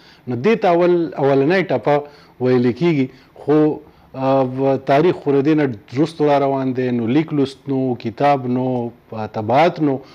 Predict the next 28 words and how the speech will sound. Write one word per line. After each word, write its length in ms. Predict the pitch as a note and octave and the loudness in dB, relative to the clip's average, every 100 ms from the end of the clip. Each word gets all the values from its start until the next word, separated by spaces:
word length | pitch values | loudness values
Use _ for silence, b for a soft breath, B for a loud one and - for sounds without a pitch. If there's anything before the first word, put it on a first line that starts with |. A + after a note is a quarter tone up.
| B - | B -10
نو 80 | B2+ | -2
دغه 520 | F#3 F3+ E3+ D#3+ D#3 | 0 2 2 0 -2
څه 160 | - | -8
کېدی 420 | B2+ B2+ C#3+ G3+ G3+ | -6 -2 0 2 0
شي 160 | - - b b | -4 -16 b b
چې 100 | - | -10
ډېر، 560 | B2 E3+ G3 F3+ D3 C#3 | 0 4 4 4 2 2
آ، 280 | C3 B2 A#2 B B B _ | 2 2 0 B B B _
آ، 200 | B2 B2 | -6 0
ل-، 440 | B2 B2 B2 C3 A#2+ | 2 2 0 -2 -2
ټپې 300 | B2+ A2+ D3 | -2 0 0
چې 120 | C#3 B2+ | -2 -4
کوم 160 | B2 B2+ | -2 2
وي، 200 | D3 C#3+ B B B | 2 0 B B B
هغه 300 | B2+ C3 C3+ | -2 2 2
د 120 | C3 A#2+ | 2 0
کتابي 460 | A#2 A2 A#2 B2 | -2 -2 -2 -2
شکل 320 | C3+ C3 B2+ | -2 -4 -2
نه 200 | B2 A#2 | -2 -4
او 220 | A2+ A2+ G#2 | -4 -2 -2
هغه 240 | A2+ A2+ | -2 -2
د 100 | G#2+ A2 G#2+ | -4 -6 -4
لیک 260 | A2+ C#3 B2 | -2 -2 -2
لوست 300 | A#2+ - A#2+ | -4 -4 -8
نه 60 | |
او 100 | A2+ | -6
د 160 | G#2+ G2+ | -6 -4
دې، 240 | A#2 A2+ | -2 -2